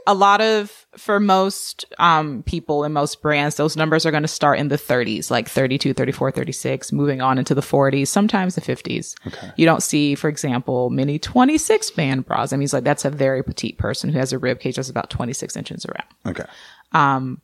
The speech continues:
Speaker 1: but there was a huge push online years ago in various bra forums and bra fit forums and communities, like, on Reddit, that was like, "We need more twenty-eight band bras. There's, it's such an underserved market.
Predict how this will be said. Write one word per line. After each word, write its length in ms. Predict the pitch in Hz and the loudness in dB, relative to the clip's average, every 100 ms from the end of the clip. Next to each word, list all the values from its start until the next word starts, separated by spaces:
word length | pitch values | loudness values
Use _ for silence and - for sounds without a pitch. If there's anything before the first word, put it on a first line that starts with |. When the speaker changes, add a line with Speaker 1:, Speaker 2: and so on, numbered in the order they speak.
| - | 0
Speaker 1:
but 100 | 175 | 4
there 100 | 196 | 6
was 160 | 190 190 | 4 0
a 40 | |
huge 600 | - - 330 349 330 - | -6 2 6 6 4 0
push 260 | 262 254 - | -2 -2 -2
online 640 | 160 147 135 135 131 - - | -4 -4 -4 -4 -8 -10 -2
years 320 | 170 214 214 | 4 4 4
ago 260 | 160 131 131 | 0 0 0
in 100 | 139 | 0
various 340 | 139 135 135 | 0 0 -2
bra 280 | - 131 131 | -2 0 0
forums 500 | - 135 139 139 - | 0 0 0 0 -2
and 80 | 131 | 0
bra 180 | 123 127 | 2 0
fit 180 | - | -4
forums 420 | - 131 131 131 - | -4 0 0 0 -4
and 80 | - | -4
communities, 500 | 131 127 127 131 127 | -2 0 0 -2 -4
like, 160 | 123 | -4
on 80 | 127 | -2
Reddit, 340 | 127 120 110 - - - _ _ _ _ - | -2 -2 -4 -8 -20 -20 _ _ _ _ -6
that 140 | 156 151 | -2 -2
was 160 | 160 | 0
like, 300 | 160 143 - - - - - | 0 -2 -6 -20 -20 -20 -2
"We 120 | 247 277 | 4 4
need 140 | 320 | 4
more 140 | 302 294 | 2 0
twenty-eight 480 | - 269 269 254 | 0 0 2 0
band 320 | 254 233 233 226 | -2 0 0 0
bras. 540 | 247 247 226 233 214 | 0 2 2 2 -2
There's, 260 | 180 175 - | -4 -4 -4
it's 160 | 175 | -6
such 240 | - 233 226 | 0 0 0
an 80 | |
underserved 540 | 208 202 196 - 180 175 | -2 -2 -2 0 0 0
market. 640 | 190 202 - 190 185 185 | -2 -2 -2 -2 -2 -4